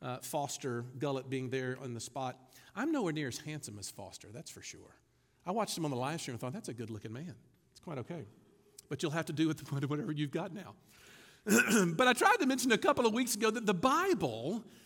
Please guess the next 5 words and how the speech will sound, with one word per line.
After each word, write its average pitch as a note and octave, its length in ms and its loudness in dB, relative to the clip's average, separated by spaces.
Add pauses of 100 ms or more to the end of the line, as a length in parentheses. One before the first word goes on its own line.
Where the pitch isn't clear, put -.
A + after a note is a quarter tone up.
(220)
is B3 200 4
emphatically B3 1300 0 (300)
pro-sex, D#4 1300 2 (480)
overwhelmingly D#4+ 840 4
so. G#2 380 -4